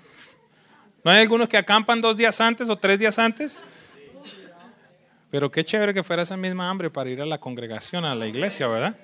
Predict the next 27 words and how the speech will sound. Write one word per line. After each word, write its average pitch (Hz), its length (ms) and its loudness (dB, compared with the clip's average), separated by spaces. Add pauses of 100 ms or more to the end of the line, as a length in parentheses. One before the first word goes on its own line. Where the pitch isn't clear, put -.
(520)
Entonces 147 340 -6
lo 180 80 -2
he 175 40 -4
encontrado, 170 420 -2
por 165 100 -10
ejemplo, 139 320 -10
en 156 80 -12
Bogotá. 165 340 -12 (2750)
Y 151 100 -10
me 143 80 -6
impactaba. 139 600 -8 (680)
Me 147 80 -6
impactaba 151 400 0
que 196 120 -6
cuando 160 240 -6
se - 160 -12
termina 147 340 -8
la 202 100 -2
reunión, 170 520 -6
nadie 151 500 -2
se - 160 -8
levanta, 143 720 -8
nadie. 123 540 -6 (680)
Vienen 139 380 -6
los 165 100 -8
servidores, 175 720 -10 (220)
los, 123 260 -16